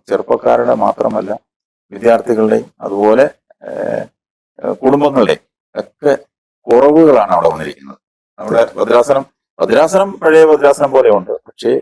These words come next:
Speaker 1: വിശ്വാസികളുടെ ഇടയിലും കുടുംബങ്ങളുടെ ഇടയിലും കുറവാണ് ഓരോ ദിവസവും ഉണ്ടാകുന്നത്. കാരണം ദിവസവും, ഓരോ ദിവസവും ആളുകള്
Speaker 2: വിദേശത്ത് പോകും.
Speaker 1: വിദേശത്തേക്ക് പോയിക്കൊണ്ടിരിക്കുക. അതിനെങ്ങനെയാ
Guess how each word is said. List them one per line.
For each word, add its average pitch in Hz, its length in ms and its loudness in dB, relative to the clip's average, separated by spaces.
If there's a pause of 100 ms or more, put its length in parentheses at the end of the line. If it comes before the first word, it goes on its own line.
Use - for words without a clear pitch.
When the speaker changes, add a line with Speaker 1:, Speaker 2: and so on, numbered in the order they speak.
(180)
Speaker 1:
വിശ്വാസികളുടെ 135 560 2
ഇടയിലും 87 320 -2
കുടുംബങ്ങളുടെ 113 460 0
ഇടയിലും 80 280 -2 (540)
കുറവാണ് 110 440 2 (300)
ഓരോ 143 180 6 (100)
ദിവസവും 131 340 2
ഉണ്ടാകുന്നത്. 73 440 -4
കാരണം 113 220 -2 (420)
ദിവസവും, 151 440 4
ഓരോ 147 240 4
ദിവസവും 156 400 4
ആളുകള് 123 320 2 (800)
Speaker 2:
വിദേശത്ത് 135 380 0
പോകും. 123 120 -4
Speaker 1:
വിദേശത്തേക്ക് 113 520 2
പോയിക്കൊണ്ടിരിക്കുക. - 580 -16 (540)
അതിനെങ്ങനെയാ 120 520 2